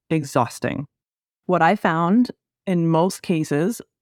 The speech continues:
people would burn out halfway through. And for myself,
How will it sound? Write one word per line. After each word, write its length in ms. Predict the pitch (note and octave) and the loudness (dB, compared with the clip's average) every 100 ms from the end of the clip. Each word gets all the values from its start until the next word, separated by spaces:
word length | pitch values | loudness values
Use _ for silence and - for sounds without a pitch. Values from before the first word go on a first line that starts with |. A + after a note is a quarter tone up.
| _ _ _ - | _ _ _ -4
people 300 | F#3+ F3+ F#3 | -2 2 4
would 140 | F3+ | 4
burn 180 | D#3+ D#3 | 2 2
out 160 | D#3 C3 | 2 0
halfway 320 | C#3+ - G3+ | -2 0 0
through. 340 | - E3 A#3 - _ _ _ _ | 0 0 0 -4 _ _ _ _
And 540 | - F3 E3+ E3+ E3+ - | -4 0 2 2 2 0
for 180 | - F3+ | 0 2
myself, 720 | D3 C#3 A3 G#3 E3+ F#3 | 2 2 2 4 2 -2